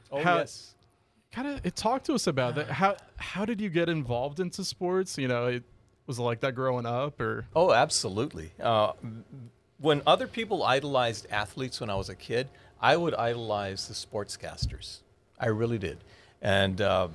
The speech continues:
Speaker 1: I grew up listening to a lot of sports on the radio. That was my shtick, and I loved it, and I still do. But people like, um, Al Michaels, he worked in Hawaii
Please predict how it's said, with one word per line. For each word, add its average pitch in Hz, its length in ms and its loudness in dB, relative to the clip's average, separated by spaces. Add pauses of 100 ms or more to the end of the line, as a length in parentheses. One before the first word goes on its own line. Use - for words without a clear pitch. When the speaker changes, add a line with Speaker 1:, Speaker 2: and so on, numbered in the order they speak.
(220)
Speaker 1:
I 107 120 2
grew 147 340 2
up 135 240 8 (440)
listening 135 580 2
to 117 120 -4
a 104 60 -2
lot 110 180 4
of 117 60 -6
sports 139 340 -4
on 143 60 -4
the 135 100 -4
radio. 113 560 0 (500)
That 113 160 4
was 107 200 0
my 107 380 2
shtick, - 420 -6
and 95 100 -4
I 95 60 0
loved 98 460 2
it, 80 140 -10
and 101 80 -6
I 104 40 -4
still 104 300 -2
do. 90 200 -10 (480)
But 117 340 4
people 190 240 2
like, 127 320 6
um, 104 440 4 (200)
Al 131 180 4
Michaels, 120 680 -4
he 156 140 -4
worked 160 280 2
in 107 100 -4
Hawaii 78 420 -6